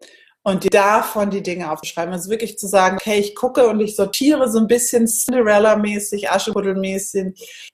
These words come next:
die Guten ins Köpfchen, die Schlechten ins Töpfchen, nee, die Guten ins Töpfchen, die Schlechten ins Köpfchen. <laughs> Ich weiß gar nicht mehr genau,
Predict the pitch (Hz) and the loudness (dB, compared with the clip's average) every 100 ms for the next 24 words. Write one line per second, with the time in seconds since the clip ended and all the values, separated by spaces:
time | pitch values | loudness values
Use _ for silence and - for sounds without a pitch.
0 | - 202 220 233 226 180 185 - - 220 | -6 -2 0 0 0 0 -2 -2 0 0
1 | - 226 220 208 196 - 196 196 208 180 | 2 4 4 2 -4 4 2 2 -6 -6
2 | - 220 233 196 196 202 240 226 - 262 | -4 0 4 6 4 2 2 0 2 -2
3 | 254 247 214 202 208 208 196 - 220 220 | 0 0 2 0 0 -6 -6 -2 -2 0
4 | 254 196 - - - - - 277 196 190 | -2 -2 -4 -14 -20 -4 2 6 6 4
5 | 190 196 202 196 180 180 | 2 2 2 0 0 -2